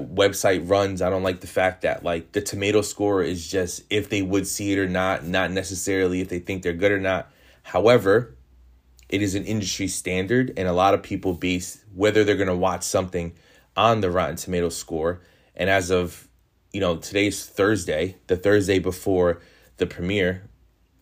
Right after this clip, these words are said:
um, you know, January twelfth, to be exact,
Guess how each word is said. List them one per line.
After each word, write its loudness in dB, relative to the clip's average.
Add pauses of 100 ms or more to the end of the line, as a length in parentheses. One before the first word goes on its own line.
(380)
um, -2 (480)
you -4
know, 0 (1080)
January 0
twelfth, 0 (440)
to -16
be -4
exact, -6